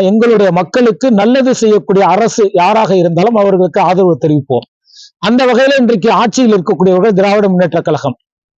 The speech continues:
அவர்கள் ஏற்கனவே தேர்தல் வாக்குறுதியா மூன்று புள்ளி ஐந்து சதவீதத்தை உயர்த்தி தருவோம் என வாக்குறுதி கொடுத்தார்கள். நான்கு ஆண்டுகள் நிறைவடைந்திருக்கிறது. அந்த வாக்குறுதியை இன்னும் நிறைவேற்றவில்லை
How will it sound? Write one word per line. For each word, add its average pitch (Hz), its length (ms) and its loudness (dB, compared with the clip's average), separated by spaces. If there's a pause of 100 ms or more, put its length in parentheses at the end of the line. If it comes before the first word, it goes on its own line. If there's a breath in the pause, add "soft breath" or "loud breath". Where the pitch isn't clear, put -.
(160)
அவர்கள் 247 480 0
ஏற்கனவே 240 440 0
தேர்தல் 226 420 0
வாக்குறுதியா 196 520 0 (360)
மூன்று 226 340 2
புள்ளி 214 180 0
ஐந்து 202 260 2
சதவீதத்தை 202 600 0 (360)
உயர்த்தி 254 440 0
தருவோம் 214 360 0
என 202 120 0
வாக்குறுதி 190 420 0
கொடுத்தார்கள். 151 540 -4 (460 soft breath)
நான்கு 220 360 2
ஆண்டுகள் 240 380 2
நிறைவடைந்திருக்கிறது. 202 920 2 (540)
அந்த 214 200 0
வாக்குறுதியை 240 600 0
இன்னும் 233 300 2
நிறைவேற்றவில்லை 233 840 2